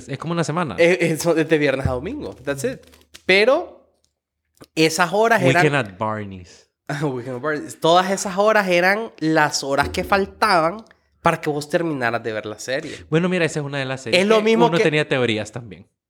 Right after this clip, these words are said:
Speaker 2: Sí, uno... e-, exacto, de la mamá y toda pija.
Speaker 1: Ajá.
Speaker 2: Ajá.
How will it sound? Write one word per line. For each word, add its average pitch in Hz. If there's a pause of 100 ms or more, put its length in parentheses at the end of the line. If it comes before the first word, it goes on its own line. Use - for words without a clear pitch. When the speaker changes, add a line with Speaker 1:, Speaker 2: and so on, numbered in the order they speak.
(440)
Speaker 2:
Sí, 175
uno... 170
e-, 170
exacto, -
de 139
la 127
mamá 123
y 135
toda 120
pija. 185
Speaker 1:
Ajá. 127
Speaker 2:
Ajá. 139